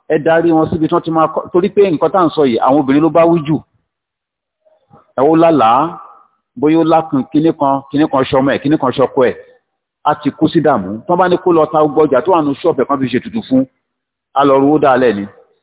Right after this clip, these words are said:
So, ẹni bá gáìdì ìyàwó ẹ̀ síbi tí a ti máa kẹ́kọ̀ọ́,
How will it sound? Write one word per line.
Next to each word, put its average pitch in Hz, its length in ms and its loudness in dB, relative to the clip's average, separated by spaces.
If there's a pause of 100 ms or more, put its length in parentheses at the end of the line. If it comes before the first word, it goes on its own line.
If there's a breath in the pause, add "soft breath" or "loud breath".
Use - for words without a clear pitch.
(880)
So, - 260 -4
ẹni 165 260 2
bá 196 160 2
gáìdì 180 380 0
ìyàwó 127 260 2
ẹ̀ 151 140 2
síbi 143 180 -4
tí 165 120 -6
a 156 60 2
ti 151 160 -6
máa 147 200 0
kẹ́kọ̀ọ́, 143 640 2